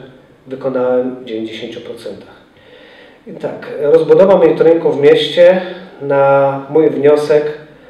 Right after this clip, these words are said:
e, zwiększenia tych ilości kamer w miejscach tych najbardziej niebezpiecznych.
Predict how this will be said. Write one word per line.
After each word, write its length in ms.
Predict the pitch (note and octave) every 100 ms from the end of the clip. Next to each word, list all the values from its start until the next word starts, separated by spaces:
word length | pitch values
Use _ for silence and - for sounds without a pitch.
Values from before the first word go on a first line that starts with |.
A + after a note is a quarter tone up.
| _ -
e, 440 | C3 B2+ B2 B2+
zwiększenia 540 | A#2+ C#3 C3+ D3 C#3+ B2
tych 360 | - B2 - -
ilości 340 | C3 C3 -
kamer 440 | - C3+ C3 B2
w 80 | B2
miejscach 300 | B2+ C3 B2+
tych 200 | - A#2
najbardziej 400 | B2 A#2+ A#2 A2+
niebezpiecznych. 680 | A2 A2+ - C#3 C#3 C#3 C3